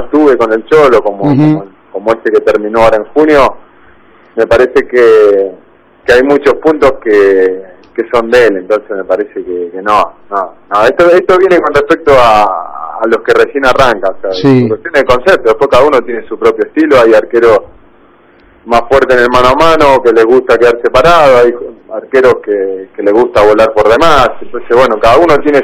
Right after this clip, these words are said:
Speaker 1: su propio estilo y yo marcaba un poco mi, mi estilo y con, mi, mi respuesta venía a, a consejo, entre comillas, que uno, que uno, sugerencias que uno le puede dar a alguien que recién arranca,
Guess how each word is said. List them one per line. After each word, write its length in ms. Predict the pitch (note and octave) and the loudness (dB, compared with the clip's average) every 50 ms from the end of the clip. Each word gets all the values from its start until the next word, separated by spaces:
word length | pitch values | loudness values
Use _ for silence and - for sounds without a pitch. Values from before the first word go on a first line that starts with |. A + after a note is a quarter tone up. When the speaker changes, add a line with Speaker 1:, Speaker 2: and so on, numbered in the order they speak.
| - | 0
Speaker 1:
su 60 | C3 A#2+ | -2 0
propio 240 | C3+ C#3 C3 C#3 C3+ | 0 0 2 2 0
estilo 300 | - - E3+ F3 F3+ F3 | 0 2 0 2 2 2
y 100 | D#3 D3 | 0 2
yo 120 | D#3+ D#3+ D#3+ | 0 0 2
marcaba 380 | D#3+ D#3 D3+ - E3 E3+ E3+ D#3+ | 2 0 0 2 2 2 2 2
un 80 | - | 0
poco 240 | D#3+ E3 D#3 D#3+ D3+ | 0 0 0 0 -2
mi, 300 | C#3 C3 B2+ B2+ A#2+ A#2 | 0 -2 -2 -4 -4 -4
mi 100 | B2 B2 | -4 -4
estilo 360 | A#2+ A#2+ - E3+ F#3 F#3 F#3+ G3 F#3+ F#3+ - - - - - - - - - - - - - - - - - | -2 0 0 0 2 2 2 2 2 0 -4 -10 -20 -20 -20 -20 -20 -20 -20 -20 -20 -20 -20 -20 -20 -16 -12
y 120 | D4+ A#2+ - | -12 -6 -2
con, 160 | - C3 B2+ - - - - - - - - - - - - | 0 0 0 -2 -4 -10 -18 -20 -20 -20 -20 -20 -20 -16 -8
mi, 360 | B2+ C3 C3 C3 B2+ B2 B2 | -4 -2 0 2 2 0 0
mi 160 | A#2+ B2 B2+ B2 | -2 -2 0 0
respuesta 520 | A#2+ C3 C3 - E3+ F3+ F3+ F#3 E3+ E3 | 2 0 0 0 -2 -2 0 2 2 2
venía 540 | E3 E3 E3 F3+ G3 G3+ G3 G3 F#3+ F#3 F3+ - - - - - | 2 2 2 2 2 4 4 4 2 2 2 0 -2 -6 -8 -4
a, 280 | A2+ A#2+ A#2+ A#2+ A#2 G2+ - - | 0 2 2 2 2 2 0 0
a 720 | A2 A2+ A2+ A2+ A2 A2 A2 G#2+ A2+ A2+ D#3 - - - - - | 2 2 4 4 4 4 4 2 2 2 0 -2 -4 -6 -2 0
consejo, 500 | D#3 E3 E3 - - G#3+ G#3+ G#3 F#3 F3 | 0 0 0 0 0 0 0 2 0 -2
entre 200 | D#3 D#3 D#3 D#3 | 0 0 0 0
comillas, 500 | D3 D#3 E3 F#3+ G3+ G#3 - - F#3+ F3 - C#3+ | 2 0 0 2 0 0 0 0 -2 0 0 2
que 80 | D3 | 2
uno, 760 | D3+ E3 D#3+ D#3 D3 C#3 C3 B2+ A#2+ A2+ A2 A2 G#2 F#2 - - - - - - - - - | 2 2 2 2 2 4 4 4 2 2 0 -2 -4 -8 -14 -16 -18 -20 -20 -20 -20 -12 -4
que 80 | B2 B2+ | 0 0
uno, 200 | D3 D#3 D#3 D3 C3 C3 B2 - | 2 2 2 2 2 2 2 0
sugerencias 560 | - B2 - D3 C#3+ D#3 F3+ F3+ F3 F3 D#3 - - | -4 -4 0 0 2 2 2 0 2 0 0 0 -2
que 60 | C#3 | -6
uno 100 | C#3+ C#3+ C#3+ | -4 0 0
le 100 | C#3 C3+ | 0 0
puede 220 | - D#3 D#3 E3 | 2 2 4 4
dar 160 | F3+ F#3+ F#3+ | 4 4 4
a 60 | F3 E3+ | 4 2
alguien 240 | E3+ E3+ E3 D3 C3+ | 2 2 0 0 0
que 80 | C#3 | 0
recién 380 | C3 C3 B2+ B2+ - D#3 D3 C#3+ | 2 2 0 -2 -2 -4 -2 -2
arranca, 420 | C#3+ C#3+ D#3 E3+ F3 E3 D#3+ F3 | 0 0 2 0 2 2 0 0